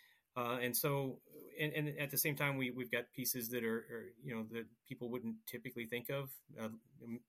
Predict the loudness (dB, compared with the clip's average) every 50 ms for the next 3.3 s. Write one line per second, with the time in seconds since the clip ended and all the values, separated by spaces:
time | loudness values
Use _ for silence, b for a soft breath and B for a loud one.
0 | _ _ _ -10 -8 -4 0 0 0 0 0 -2 -4 -4 -4 -4 -2 -2 -2 -2
1 | -2 -4 -4 -4 -4 -4 -4 -4 -2 -2 -2 -2 -4 -6 -6 -6 -6 -6 -6 -8
2 | -10 -14 -14 -12 -12 -10 -10 -10 -10 -12 -10 -12 -14 -16 -16 _ _ _ -8 -6
3 | -4 -4 -4 -4 -6